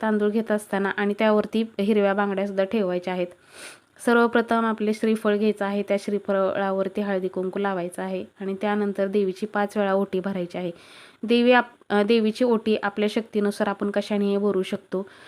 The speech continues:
नऊवारी साडीचा खरं तर देवीची ओटी भरायचा मान असतो, पण ज्यावेळेस आपण आपल्या कुलदेवीला जाऊ त्यावेळेस आपल्याला तो मान जो आहे तो तिजं तिला द्यायचा आहे. नवरात्रामध्ये कधीही जाऊ शकता किंवा नवरात्र झाल्यानंतर तुम्ही पौर्णिमा झाल्यानंतर पौर्णिमे दिवशी कधीही जाऊ शकता,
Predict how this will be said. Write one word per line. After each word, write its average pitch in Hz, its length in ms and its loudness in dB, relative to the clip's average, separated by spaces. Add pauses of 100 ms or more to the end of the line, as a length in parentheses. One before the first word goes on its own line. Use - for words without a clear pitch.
(180)
नऊवारी 214 420 4
साडीचा 202 500 2
खरं 208 240 -2
तर 202 100 2
देवीची 202 420 0
ओटी 196 240 -2
भरायचा 190 440 -2
मान 196 280 0
असतो, 190 400 -6 (360)
पण 214 120 4
ज्यावेळेस 220 300 2
आपण 220 240 2
आपल्या 202 240 0
कुलदेवीला 196 540 2
जाऊ 202 340 0 (100)
त्यावेळेस 196 340 2
आपल्याला 196 360 0 (100)
तो 202 80 0
मान 202 260 0
जो 196 80 0
आहे 202 180 0
तो 190 140 -4
तिजं 190 340 -2
तिला 190 180 -2
द्यायचा 196 360 0
आहे. 196 200 -2
नवरात्रामध्ये 190 800 -2 (480)
कधीही 226 280 4
जाऊ 220 220 4
शकता 208 300 -2
किंवा 214 280 0
नवरात्र 202 680 2
झाल्यानंतर 202 760 -2
तुम्ही 208 240 -2
पौर्णिमा 190 440 -2
झाल्यानंतर 190 640 -2
पौर्णिमे 185 440 -2
दिवशी 196 420 -2
कधीही 202 320 0
जाऊ 190 220 0
शकता, 185 360 -10